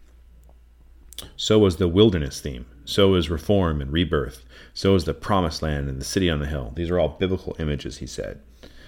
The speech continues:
The book is a collection of lectures del-, delivered at Hebrew Union College and the Jewish Institute of Religion. He recognizes the Augustinian, Calvinist, Puritan roots of the American experiment in freedom. The Revolution appropriated these biblical themes by reworking them in a secular mold.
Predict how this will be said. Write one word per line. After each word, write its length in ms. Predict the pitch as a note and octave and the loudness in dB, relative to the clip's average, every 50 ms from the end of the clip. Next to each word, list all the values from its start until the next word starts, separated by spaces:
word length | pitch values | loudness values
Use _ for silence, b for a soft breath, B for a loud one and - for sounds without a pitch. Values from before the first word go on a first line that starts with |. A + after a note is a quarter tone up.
| B B B B B - | B B B B B -4
The 80 | - | 2
book 280 | D2 - A#2+ B2+ B2 - | 8 10 10 10 10 4
is 100 | F2+ F2 | -2 -2
a 60 | F2 | 0
collection 380 | - F#2+ F2+ F2 - - - D2+ | 0 2 2 2 0 -2 -6 -2
of 80 | C#2 | 0
lectures 340 | E2 G2+ G2+ - - D2+ C#2+ | 2 0 0 0 -2 -4 -2
del-, 380 | D#2 D#2 D2 D2 D#2+ D#2+ - - | -2 -2 -2 0 -2 -2 -2 -4
delivered 460 | - F2+ E2 D#2 G2 G2+ E2 D2 C#2 C#2+ | 0 0 2 4 2 2 2 0 -2 -2
at 140 | D2+ D2+ | -6 -8
Hebrew 320 | - - G#2 G#2+ F#2+ G2+ F#2+ | -6 -4 -2 0 2 2 2
Union 340 | E2 D#2 E2 D#2+ D#2 D2+ D2 | 2 0 -2 -2 -4 -4 -6
College 380 | - - D#2 C#2+ C#2 C#2+ - | -4 -2 -2 -2 -2 -4 -6
and 160 | - - D2+ | -6 -8 -6
the 40 | D2 | -6
Jewish 380 | C#2 D2 F2+ F#2 F#2 E2+ - - | -4 0 2 2 2 0 -2 -6
Institute 420 | E2 E2 D2+ - - D2 - D#2 | -8 -8 -8 -8 -10 -8 -6 -6
of 120 | D2+ C#2+ C#2+ | -4 -4 -4
Religion. 360 | D2 C2+ C#2 C2 - A#1 G1+ - - B B B B B B | -4 -6 -6 -6 -8 -12 -16 -18 -20 B B B B B B
He 120 | B - G2+ | B -2 2
recognizes 640 | G#2 B2 B2+ - A2+ F#2+ F#2 F2 E2+ E2 E2 D2+ | 2 2 2 2 0 0 2 2 2 0 0 -2
the 140 | D2 F2 D#2+ D#2+ - - - | 0 0 0 0 0 -2 -4
Augustinian, 640 | F2 E2+ E2 E2 - - G#2+ G#2+ G2+ G2 F#2+ F#2+ F2 | -4 -4 -4 -4 -4 -2 0 0 2 0 0 -2 -2
Calvinist, 540 | - - E2+ D2+ D2+ D#2+ D#2+ D2+ - - | -4 -4 -2 -2 -2 0 -2 -4 -6 -8
Puritan 380 | - - G#2 G2 F2+ F2 E2 D#2+ | -6 0 0 0 0 0 -2 -2
roots 260 | D#2+ D#2+ D#2 C#2+ - - | 0 0 0 -2 -4 -6
of 160 | - E2+ D#2 | -4 -2 -2
the 100 | D#2+ D#2 | 0 0
American 380 | D2+ D#2 F2+ F#2+ F#2 - E2 | 0 2 0 0 0 -2 -6
experiment 480 | D#2+ D#2 - - A2 G#2 E2+ D#2 C#2+ A#1+ | -6 -8 -6 -4 -4 -2 -2 -2 -4 -4
in 80 | C#2+ D#2 | -6 -8
freedom. 400 | - - F3 D3 - - - - B B B B B B B B | -2 -2 -2 0 -2 -4 -10 -16 B B B B B B B B
The 60 | B F#2+ | B 4
Revolution 520 | F2+ F2 D#2+ E2 G2 C3 C3 - F2+ E2+ | 4 4 6 6 4 4 4 4 -2 -2
appropriated 580 | D#2+ - - C#3 C#3+ C#3 - - F2+ D#2+ D#2+ D2 | -2 0 2 2 2 2 4 2 4 4 4 2
these 140 | D#2 D2+ | 0 -4
biblical 360 | C#2+ - F2 E2+ D#2+ - - D2+ | -2 -2 0 0 -2 -2 -6 -8
themes 320 | - E2 D#2 D#2 D#2 D#2 | -6 -6 -6 -6 -6 -4
by 140 | D#2+ F2 D#2 | -4 -4 -2
reworking 520 | D2+ E2 E2+ E2 F2 G2+ G#2+ - - E2+ | -2 -2 -2 0 0 0 0 0 -2 -6
them 120 | D#2+ D#2+ D#2+ | -4 -4 -4
in 60 | D#2 | -4
a 40 | D#2 | -6
secular 400 | - - F#2 D#2 - D2 D2 D2 | -4 -4 -4 -4 -4 -6 -6 -4
mold. 440 | C#2+ D#2+ F2 E2 C#2+ A#1+ G1+ - | -4 -4 -2 -2 -4 -4 -6 -10